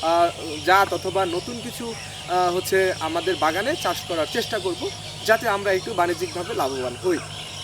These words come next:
এখন এখানে কথাটি কোথায় যে আমরা কেন বাণিজ্যিকভাবে লাভ হচ্ছে না বা এটার পরিচর্যা পারতেছি না হয়তো বা, বা আপনি, আহ, বিক্রি করতে পারতেছেন না, এরকম অনেক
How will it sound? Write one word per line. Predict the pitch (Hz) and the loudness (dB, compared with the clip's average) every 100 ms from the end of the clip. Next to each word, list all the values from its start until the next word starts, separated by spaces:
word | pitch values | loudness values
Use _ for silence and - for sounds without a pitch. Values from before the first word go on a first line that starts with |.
| - - - - - | -12 -12 -12 -8 -2
এখন | 220 285 247 294 - - - - - - | 6 6 6 0 -10 -12 -12 -12 -10 0
এখানে | 247 302 311 | 4 4 4
কথাটি | 262 233 254 | 2 2 -2
কোথায় | 233 220 196 202 | -2 2 2 2
যে | 220 | 2
আমরা | 202 220 | 2 0
কেন | 220 254 285 | 4 4 4
বাণিজ্যিকভাবে | 240 226 208 220 240 226 | 4 0 -2 -2 0 2
লাভ | 185 180 | 4 4
হচ্ছে | 202 - 214 | 2 -2 -2
না | 185 - - - | -2 -4 -6 0
বা | 190 | 0
এটার | 190 202 208 | 0 0 4
পরিচর্যা | 208 240 226 214 | 4 4 -2 0
পারতেছি | 214 202 214 226 | 0 -2 -4 -2
না | 214 | 0
হয়তো | 202 202 | 0 2
বা, | 190 185 - - - - | 2 2 -2 -12 -4 6
বা | 180 185 185 | 8 8 6
আপনি, | 185 - 196 196 175 - - | 2 0 0 2 -2 -6 -2
আহ, | 156 160 | 0 2
বিক্রি | 220 233 247 | 2 0 -4
করতে | 240 233 | -2 0
পারতেছেন | 226 220 202 202 | 0 -2 -4 -2
না, | 196 | 2
এরকম | 202 202 202 196 214 | 2 2 -2 -4 -2
অনেক | 277 | -2